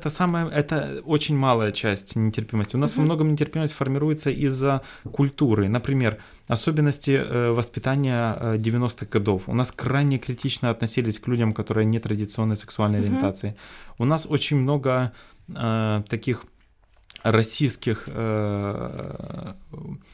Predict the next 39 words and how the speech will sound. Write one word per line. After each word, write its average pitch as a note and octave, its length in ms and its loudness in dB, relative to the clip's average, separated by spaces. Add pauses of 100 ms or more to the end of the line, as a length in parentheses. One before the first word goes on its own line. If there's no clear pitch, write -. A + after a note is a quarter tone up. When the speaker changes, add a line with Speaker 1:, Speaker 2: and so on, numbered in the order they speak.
(160)
Speaker 1:
скажем G#2+ 340 -2
так, G#2+ 180 -2 (680)
позиций. B2 640 0
У B2 60 -2
нас C3 240 0
люди C#3+ 160 2
не C3+ 220 2
знают, B2+ 560 0
э, A2 180 -2
что - 200 0
такое G#2+ 380 2
там G2 280 -2
темнокожие, G#2+ 600 2
да, A2+ 100 2
не A#2 140 2
особо A2 280 0
с - 100 -4
ними G#2+ 120 2
сталкиваются C3 520 0
и B2+ 180 0
не C3 200 2
имеют C3 280 2
возможности A#2+ 580 0
этого G#2 220 0
сделать, A2 220 2
потому A#2 220 -2
что - 160 -6
они A#2+ 200 0
предубеждены, G#2+ 880 0 (340)
что G#2 420 2
эти B2 200 0
люди C#3+ 260 0
там F#2 340 -4
плохие, C#3 600 2
низший A2+ 600 0
сорт - 300 -4
или A2 100 2
ещё G#2+ 180 -4
что-то. - 280 -12